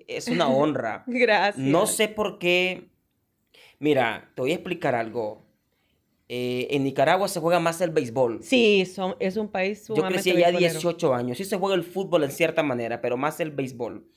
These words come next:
Speaker 1: Pero como trabajo desde que tengo unos once años, nunca me quedó tiempo ni de jugar una potra.
Speaker 2: Claro.
Speaker 1: Entonces, actualmente, a veces, cuando juego potra, lo que hago es perder una o dos uñas en el partido, ¿me entiendes?
Speaker 2: <laughs>
Speaker 1: Entonces, como que le tengo cierto temor.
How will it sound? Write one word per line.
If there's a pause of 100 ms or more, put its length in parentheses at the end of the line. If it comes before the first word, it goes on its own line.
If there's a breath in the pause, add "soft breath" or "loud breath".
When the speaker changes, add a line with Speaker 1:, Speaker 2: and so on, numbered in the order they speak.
(320 soft breath)
Speaker 1:
Pero
como
trabajo
desde
que
tengo
unos
once
años, (260 soft breath)
nunca
me
quedó
tiempo
ni
de
jugar
una
potra.
Speaker 2:
Claro. (280)
Speaker 1:
Entonces,
actualmente,
a
veces,
cuando
juego
potra,
lo
que
hago
es
perder
una
o
dos
uñas
en
el
partido,
¿me
entiendes?
Speaker 2:
<laughs>
Speaker 1:
Entonces,
como
que
le
tengo
cierto
temor.